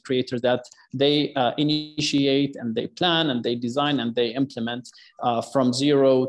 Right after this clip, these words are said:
to the end of that content. Uh, maybe we've seen one small sample from Marwa, which I think the, the reason we picked Marwa is because it was a video. It's in, uh, easier to show on a screen in a minute or two.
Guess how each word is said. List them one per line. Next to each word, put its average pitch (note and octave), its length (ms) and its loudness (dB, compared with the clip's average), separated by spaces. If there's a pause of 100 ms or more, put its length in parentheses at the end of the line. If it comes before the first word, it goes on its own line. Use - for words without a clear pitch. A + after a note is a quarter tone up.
(100)
to C#3 220 2
the C3 160 -4
end C#3 280 0
of B2+ 140 -4 (120)
that A#2+ 200 0
content. - 480 -6 (380)
Uh, - 260 -2
maybe D#3 300 4
we've D3+ 120 4
seen D3+ 440 0
one D3 260 2
small D3 300 0
sample C#3+ 380 0
from B2 280 -2
Marwa, D3+ 340 4
which C3+ 320 0 (200)
I B2+ 100 2
think D3+ 280 2
the, B2+ 180 4
the B2+ 100 2
reason D3 300 4
we C3 160 4
picked - 260 -4
Marwa C#3+ 320 4
is C3+ 80 2
because C3+ 280 0
it B2+ 80 4
was B2+ 140 2
a B2 60 0
video. C3+ 480 4
It's - 320 -4 (140)
in, D3 160 -4
uh, - 120 -8 (140)
easier D3+ 380 6
to C#3+ 180 2
show C#3+ 320 4
on C3+ 100 4
a C3 40 0
screen D3 400 0
in B2 120 2
a B2 60 0
minute D3 320 2
or B2 80 0
two. F#3+ 400 0